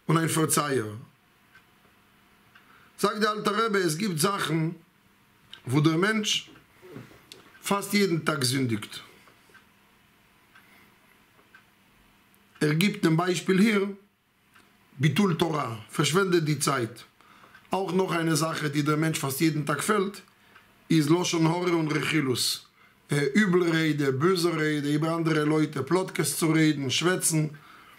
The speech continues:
Und genauso wie Korban Tamid in Bet Amikdash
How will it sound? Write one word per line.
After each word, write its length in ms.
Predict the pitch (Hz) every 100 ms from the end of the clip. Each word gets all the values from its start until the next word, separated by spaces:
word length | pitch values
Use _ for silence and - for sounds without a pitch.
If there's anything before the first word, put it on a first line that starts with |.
| - - _ _ _ _
Und 500 | 131 123 120 113 120 - -
genauso 580 | 156 208 214 208 160 147
wie 100 | 151
Korban 560 | 160 151 147 147 143
Tamid 420 | 147 147 151 127
in 240 | 135 135 135
Bet 180 | 151 151
Amikdash 720 | 151 143 147 143 - -